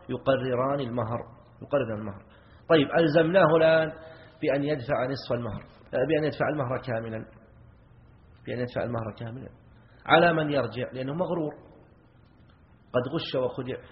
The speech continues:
يقول المؤلف: "يرجع به على الغار إن وجد"، على الغار. فإذا قال مثلًا الولي: "زوجتك بنتي فلانة سليمة وكذا وكذا"، ثم تبين أن بها عيبا، فإن الزوج حينئذ إذا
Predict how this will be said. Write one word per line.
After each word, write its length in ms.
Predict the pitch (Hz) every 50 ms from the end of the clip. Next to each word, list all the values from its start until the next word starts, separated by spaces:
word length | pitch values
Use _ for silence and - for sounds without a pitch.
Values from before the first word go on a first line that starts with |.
| - - - -
يقول 200 | 127 - - 143
المؤلف: 300 | 139 143 151 147 135 -
"يرجع 400 | 139 151 156 147 120 127 135 117 131
به 140 | 135 139 127 143 143 -
على 180 | - 127 139 131
الغار 500 | 127 123 110 123 131 135 135 135 135 135
إن 360 | 131 147 151 120 143 135 123
وجد"، 320 | 123 139 139 120 120 117 - - - - - _ _ _ _ _ _ - - - - - -
على 100 | - 131
الغار. 280 | 127 123 113 123 113 98 - - - - - - - - - - - - - - - - -
فإذا 220 | - 127 135 135 131
قال 300 | - - 143 143 135 127
مثلًا 160 | 120 120 117
الولي: 200 | 120 127 127 127
"زوجتك 560 | 113 113 120 117 127 123 - - 113 104 -
بنتي 400 | - 135 135 123 - - 131 - - - - - - _ - - - -
فلانة 440 | 123 120 120 123 127 131 139 139 127 - - - - - - - - - - - - - - 69 - -
سليمة 380 | - 120 123 127 131 143 143 127
وكذا 300 | 113 113 - 131 123 123
وكذا"، 340 | 117 - - 139 156 165 -
ثم 280 | - - 156 156 151
تبين 400 | 127 127 131 127 156 160 156 143
أن 180 | 131 139 139 131
بها 180 | 120 127 120 117
عيبا، 420 | - 113 131 135 143 165 175 185 - - - - - - - - - -
فإن 300 | - 123 139 139 139 139 135 135 131 - - - - - - - - - - - -
الزوج 440 | 131 120 110 117 143 135 123 113 120 98
حينئذ 300 | 117 127 120 120 123 120
إذا 380 | 120 117 117 107 127 120 123